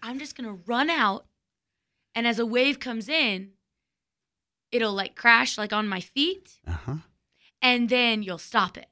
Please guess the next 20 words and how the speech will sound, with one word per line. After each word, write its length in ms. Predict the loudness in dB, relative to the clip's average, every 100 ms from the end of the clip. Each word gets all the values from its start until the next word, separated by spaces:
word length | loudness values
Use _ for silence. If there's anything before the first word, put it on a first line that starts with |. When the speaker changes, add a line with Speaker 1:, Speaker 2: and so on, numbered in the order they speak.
| _ _ _ _ _ _ _
Speaker 1:
like, 140 | -18
the 80 | -16
video." 320 | -12 -12 -12 -20 _ 2
Speaker 2:
Okay, 180 | 6 6
so 120 | 6
you're 260 | 6 4 6
trying 160 | 10
to 60 | 10
do 100 | 8
some 140 | 8
kind 140 | 8 8
of 80 | 8
Instagram, 760 | 6 6 6 8 10 8 6
like, 140 | 4 2
boomerang 500 | 6 8 8 8 10
Speaker 1:
Yeah, 140 | 10
like 220 | 10 10
a 220 | 8 8 6
Speaker 2:
or 20 |
Speaker 1:
video. 340 | 4 2 -2